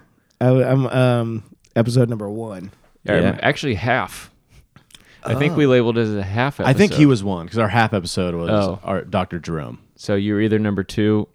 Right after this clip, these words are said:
Speaker 2: or number one, depending on the way you look at it.
Speaker 1: I'm okay with either. It's an honor to be here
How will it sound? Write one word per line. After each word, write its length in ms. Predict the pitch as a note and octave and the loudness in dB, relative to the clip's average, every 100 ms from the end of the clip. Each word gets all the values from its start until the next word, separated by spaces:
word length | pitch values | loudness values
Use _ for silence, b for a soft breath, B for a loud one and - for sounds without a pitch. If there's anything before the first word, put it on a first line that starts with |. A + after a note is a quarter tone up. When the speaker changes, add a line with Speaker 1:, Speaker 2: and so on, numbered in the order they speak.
| - | -6
Speaker 2:
or 300 | F#2 G2 F2 | -2 0 0
number 300 | E2+ E2 D#2+ | -4 -4 -4
one, 300 | D#2+ C2 C2+ | -4 -6 -8
depending 340 | - D#2+ D#2 | -8 -8 -6
on 100 | D2 | -8
the 60 | D#2 | -8
way 120 | D#2 | -8
you 80 | D#2 | -8
look 180 | A#1 | -10
at 140 | - - | -10 -10
it. 120 | - _ _ - | -12 _ _ -14
Speaker 1:
I'm 140 | A#2+ | -6
okay 200 | E3 F#3+ E3 | -4 -2 -2
with 120 | C3 | -4
either. 380 | A#2 A2 E2+ - _ - | -8 -10 -14 -18 _ -20
It's 160 | - | -14
an 80 | A#2+ | -10
honor 180 | A#2 A2+ | -8 -8
to 60 | G#2 | -8
be 120 | G2+ | -8
here 300 | G2 G2 | -8 -10